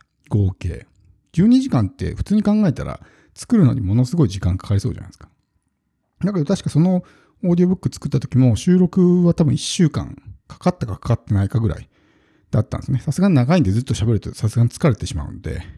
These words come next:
まあ、こう、何日かに分けて収録したんですけど、それでもまあ、一週間あれば十分作れるぐらいの、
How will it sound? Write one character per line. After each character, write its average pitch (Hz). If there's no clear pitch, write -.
ま 98
あ、 -
こ 76
う、 -
何 120
日 98
か 92
に 87
分 107
け 98
て -
収 -
録 98
し -
た -
ん -
で -
す -
け 143
ど、 -
そ 208
れ 233
で 311
も 339
ま 98
あ、 82
一 82
週 -
間 71
あ -
れ -
ば -
十 104
分 107
作 -
れ 110
る 80
ぐ -
ら -
い -
の、 -